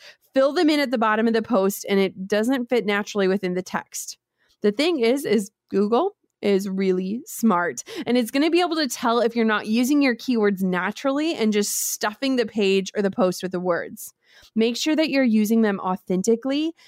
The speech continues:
and link to high quality content related to the word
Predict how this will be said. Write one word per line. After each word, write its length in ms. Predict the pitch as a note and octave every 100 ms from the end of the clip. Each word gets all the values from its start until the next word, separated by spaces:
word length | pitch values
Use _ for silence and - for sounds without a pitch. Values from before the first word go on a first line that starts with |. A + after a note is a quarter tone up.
| _
and 220 | - G#3+
link 320 | G#3 G#3+ B3 B3
to 140 | B3+
high 400 | G3 G#3+ G#3+ A3+
quality 500 | A#3 G#3+ G3 G3 G3+
content 520 | - G#3+ F#3+ G3+ F#3 -
related 580 | G3+ F#3+ G3 G3+ G#3
to 380 | - A3 G#3 G3 -
the 140 | F#3
word 480 | F3+ F3+ E3+ E3+